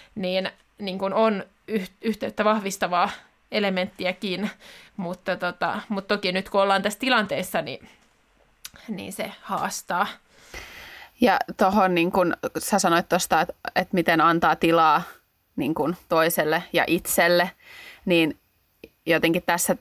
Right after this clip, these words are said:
Speaker 2: niin kun parisuhteessa aina koko ajan niin kun liikutaan sellaisella janalla, että, että minkä verran on niin kun sopivasti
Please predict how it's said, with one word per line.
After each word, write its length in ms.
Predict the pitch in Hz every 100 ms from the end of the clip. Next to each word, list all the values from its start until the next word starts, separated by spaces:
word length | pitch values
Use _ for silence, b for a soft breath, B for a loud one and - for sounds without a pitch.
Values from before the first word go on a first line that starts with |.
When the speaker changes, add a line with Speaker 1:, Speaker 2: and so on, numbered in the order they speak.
| _
Speaker 2:
niin 160 | 196 -
kun 80 | -
parisuhteessa 600 | 202 220 196 - 185 -
aina 420 | 185 196 185 160 175 220
koko 280 | - 196 208
ajan 320 | 185 160 160
niin 100 | 170
kun 140 | 175 175
liikutaan 520 | 180 175 175 151 170
sellaisella 640 | 170 165 175 170 151 160 - - _ _ B B _ _ 196
janalla, 580 | 190 180 185 160 156 160 - _ -
että, 200 | 170 - -
että 240 | - 175 180
minkä 280 | 185 180 165
verran 360 | 156 160 156 - _ _ _ _
on 160 | 156 160
niin 100 | 151
kun 80 |
sopivasti 580 | 175 156 175 147 - -